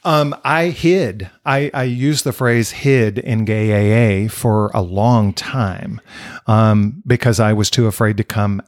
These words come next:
out of that into, uh, normal A A or whatever, non-gay A A, whatever. Um,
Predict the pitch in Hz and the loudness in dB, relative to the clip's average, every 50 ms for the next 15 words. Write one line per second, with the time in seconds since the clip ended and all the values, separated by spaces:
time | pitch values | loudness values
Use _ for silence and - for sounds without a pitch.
0 | - - 95 90 90 110 160 202 - - - - _ _ - 120 113 110 107 110 | -10 -8 -6 -4 -2 -4 -4 -4 -6 -8 -10 -10 _ _ -2 0 2 2 2 2
1 | 104 101 95 104 117 - 117 90 101 95 95 95 95 110 - - - - 123 110 | 0 -2 -6 -10 -14 -14 -10 -8 -6 -4 -4 -4 -4 -6 -8 -8 -4 -2 0 2
2 | 110 110 113 - - 120 104 104 104 - - - - - - - - _ _ _ | 2 2 0 0 -2 -2 0 0 -2 -4 -8 -16 -20 -20 -20 -20 -20 _ _ _
3 | _ - - 131 113 113 - 120 113 110 104 104 98 95 92 92 90 95 - _ | _ -10 -6 -4 -4 -2 0 2 4 4 4 4 4 2 2 0 -2 -6 -10 _
4 | - - 95 92 92 90 87 87 85 82 85 82 82 82 82 - - - - - | -4 -2 0 0 0 0 0 -2 -2 -2 -4 -4 -4 -6 -10 -12 -14 -16 -8 -2
5 | - 120 120 107 101 98 92 85 90 - - 90 87 90 95 101 - 95 - - | 0 0 2 2 0 -2 -4 -4 -8 -8 -8 -8 -8 -8 -10 -12 -12 -12 -12 -14
6 | - - - - 120 107 104 101 - 101 107 - - - - - - - _ _ | -14 -16 -12 -8 -6 -6 -6 -6 -8 -8 -12 -12 -16 -20 -20 -20 -20 -20 _ _
7 | _ - - 156 139 135 131 131 127 123 127 127 120 117 | _ -8 -2 2 2 4 4 4 4 4 2 0 -2 -4